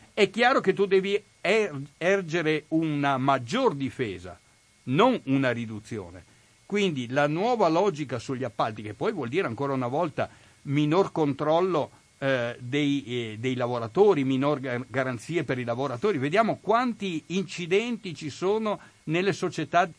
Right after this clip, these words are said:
appaltatrici per mancanza di rispetto della sicurezza di lavoro. Ecco, tutto questo viene messo in discussione e si pensa di uscire dalla crisi con queste logiche.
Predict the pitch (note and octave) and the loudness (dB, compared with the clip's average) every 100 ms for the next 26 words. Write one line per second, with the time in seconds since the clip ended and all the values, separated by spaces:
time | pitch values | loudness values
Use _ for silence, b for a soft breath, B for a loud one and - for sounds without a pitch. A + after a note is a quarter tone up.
0 | - C3+ - D3 A#2+ D3+ - F3+ A3+ - | -4 -2 2 2 2 -2 -2 -4 -6 -6
1 | G#3+ G3 b b b b F3+ E3+ E3+ D#3 | -8 -10 b b b b 4 4 2 2
2 | F3 G3 G#3 F3+ D#3 D3 C3 - E3+ F3 | 2 2 2 -2 -2 -2 -4 -4 -4 -4
3 | - D#3 C#3+ C#3 - C3 C#3 B2+ C#3+ - | -6 -4 -2 -4 -6 -8 -4 -4 -4 -4
4 | C#3+ A#2+ A#2+ A#2 A2+ G2 F2+ - b b | -6 -4 -4 -4 -4 -6 -8 -20 b b
5 | F3 - D#3 C#4 C#4 - A3 G3+ D3 - | -14 -12 -10 -8 -6 -6 -4 -2 -4 -6
6 | - C#3+ - _ _ _ - E3+ F3+ E3 | -10 -10 -12 _ _ _ -8 0 0 2
7 | E3 E3+ D#3 C#3+ D3 - E3+ D#3+ C3 C#3+ | 0 -2 -2 -2 -4 -8 -6 -4 -2 -2
8 | F#3 b b b - F3+ - - A#3+ - | -6 b b b 2 2 2 -4 -4 -2
9 | D4 B3+ D#3 - A#2+ G2+ _ _ D3+ A3 | 0 0 -2 -4 -6 -6 _ _ -4 -2
10 | F3+ - D4 D#4+ B3 F#3+ F#3 E3 F#3 F#3 | -2 -2 0 2 2 4 4 2 0 -2
11 | B2 G2+ F#2+ - _ _ _ _ - E3+ | -4 -6 -12 -16 _ _ _ _ 4 4
12 | D3 A3+ A3+ - E3 B2+ F#2 F2 F2+ G2 | 2 0 -2 0 0 0 -2 -8 -14 -16